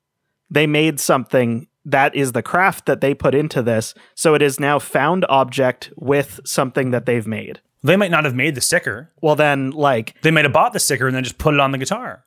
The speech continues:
Speaker 1: Okay, so it's, it's found objects that they are then submitting. I think that that's terrible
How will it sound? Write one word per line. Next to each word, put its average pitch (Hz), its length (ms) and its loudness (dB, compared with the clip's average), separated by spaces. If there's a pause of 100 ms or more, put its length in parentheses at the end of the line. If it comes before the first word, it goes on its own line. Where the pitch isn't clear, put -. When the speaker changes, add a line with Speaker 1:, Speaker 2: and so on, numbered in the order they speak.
Speaker 1:
Okay, 113 380 0
so 180 240 4
it's, 160 180 0 (100)
it's 156 220 0
found 170 360 2
objects 147 560 0
that 135 180 0
they 143 120 4
are 127 120 4
then 135 220 0
submitting. 127 720 0 (360)
I 175 140 2
think 202 240 -2
that 160 140 -8
that's 139 320 0
terrible 147 580 0